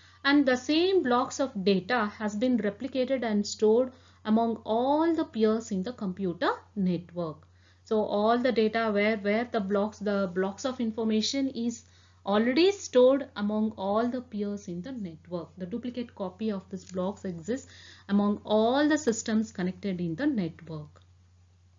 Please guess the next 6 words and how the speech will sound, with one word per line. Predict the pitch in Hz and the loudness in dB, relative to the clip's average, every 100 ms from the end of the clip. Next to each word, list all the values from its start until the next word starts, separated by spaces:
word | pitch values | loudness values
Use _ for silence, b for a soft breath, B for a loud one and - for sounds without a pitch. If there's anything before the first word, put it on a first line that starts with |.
| _ _ - - _ _ _ _ _ _ _ _ _ _ _ _ _ _ _ _ | _ _ -20 -20 _ _ _ _ _ _ _ _ _ _ _ _ _ _ _ _
Next, | 311 320 - | -4 -4 0
coming | 247 233 262 | 4 6 6
for | 262 214 214 | 4 2 2
proof | - 233 - | 0 -2 0
of | 220 214 | -2 -2
work. | 180 175 160 - | -2 -2 -2 -14